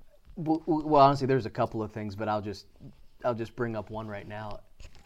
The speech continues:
I, the fact that God tells us here through David that he, when, when he made me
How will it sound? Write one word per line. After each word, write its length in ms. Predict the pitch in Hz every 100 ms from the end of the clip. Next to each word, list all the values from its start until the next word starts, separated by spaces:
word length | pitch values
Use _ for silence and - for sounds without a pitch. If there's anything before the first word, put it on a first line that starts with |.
| -
I, 460 | 117 117 131 123 117 - - 135 - - 92 - - - - - - 190 - 151
the 120 | 127
fact 540 | - 131 131 131 -
that 400 | 123 110 - 120
God 540 | 107 113 113 117 117 - - - - - _ - - - - - - - - 139
tells 420 | 151 143 143 131
us 140 | 120
here 520 | - 120 110 104 101 87 - _ -
through 280 | - 135 127
David 560 | 120 113 104 104 101
that 360 | 110 101 98 - - - -
he, 680 | - - 131 131 127 120 - - - - -
when, 360 | 143 135 123 123
when 220 | 131 117
he 300 | 104 143 156
made 480 | 147 139 135 131 120
me 500 | 120 123 101 -